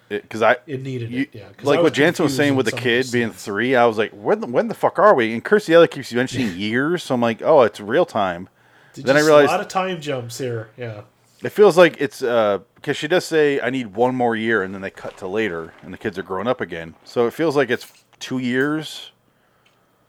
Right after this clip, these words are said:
Speaker 1: which maybe
Speaker 2: Yeah.
Speaker 1: explains why he starts kissing that lady, 'cause they,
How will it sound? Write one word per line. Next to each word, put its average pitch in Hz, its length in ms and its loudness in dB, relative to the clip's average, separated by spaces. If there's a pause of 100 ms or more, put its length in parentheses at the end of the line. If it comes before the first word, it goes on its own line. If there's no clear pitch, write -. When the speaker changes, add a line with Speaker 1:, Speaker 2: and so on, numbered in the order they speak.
(340)
Speaker 1:
which - 200 -8
maybe 127 300 0
Speaker 2:
Yeah. 135 60 0
Speaker 1:
explains 131 420 -4
why 120 140 4
he 113 100 -4
starts 113 240 -4
kissing 131 360 -6
that 135 180 0
lady, 143 360 -4 (120)
'cause 107 100 -10
they, 107 180 0